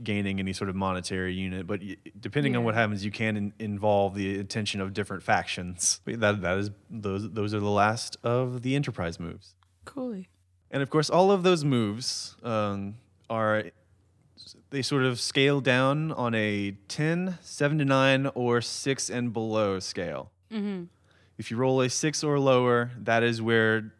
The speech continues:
Speaker 1: uh, G M moves and complications begin to arise.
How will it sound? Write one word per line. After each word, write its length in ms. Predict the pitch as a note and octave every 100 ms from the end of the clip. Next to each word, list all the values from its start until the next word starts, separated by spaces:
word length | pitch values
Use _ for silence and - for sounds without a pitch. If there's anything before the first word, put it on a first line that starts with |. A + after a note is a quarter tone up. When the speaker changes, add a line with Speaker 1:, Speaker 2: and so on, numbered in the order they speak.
| -
Speaker 1:
uh, 220 | G#2 G2+
G 340 | G#2+ A2 A#2
M 240 | A2+ A2 G#2+
moves 500 | G#2 G#2 G#2 G#2 G#2
and 240 | G2+ G2+
complications 680 | A2 G#2 G#2+ C3+ B2+ - G2
begin 220 | G#2 F2+ F#2
to 140 | F#2+
arise. 500 | F2+ F2 F2 F#2+